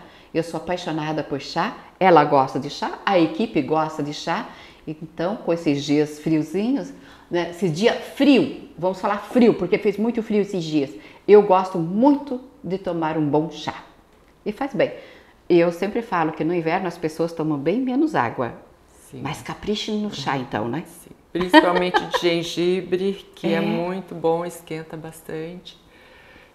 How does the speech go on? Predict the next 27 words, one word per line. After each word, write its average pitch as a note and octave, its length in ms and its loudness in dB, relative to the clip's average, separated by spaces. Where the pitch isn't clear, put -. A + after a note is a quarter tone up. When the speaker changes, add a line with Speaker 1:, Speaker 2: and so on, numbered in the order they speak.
Speaker 2:
Gengibre D#3+ 440 -2
com F3 180 -8
canela D#3+ 400 -6
fica E3 220 -14
super - 400 -12
saboroso. - 800 -16
Mesmo E3+ 480 -8
se - 320 -12
for F3+ 300 -10
frio, F3 440 -14
ele F3 240 -12
fica - 280 -18
aromático. D#3+ 840 -16
É C#3+ 100 -16
Speaker 1:
E - 20 -12
Speaker 2:
muito D3+ 180 0
Speaker 1:
é C#3 60 -2
Speaker 2:
bom. - 40 -8
Speaker 1:
verdade. E3+ 600 -10
Speaker 2:
E D#3 40 -12
a D3+ 60 -12
canela D#3 420 -6
é D#3+ 80 -4
um E3 120 -4
excelente F3 840 -10
antioxidante. - 1200 -14
E D3 280 -10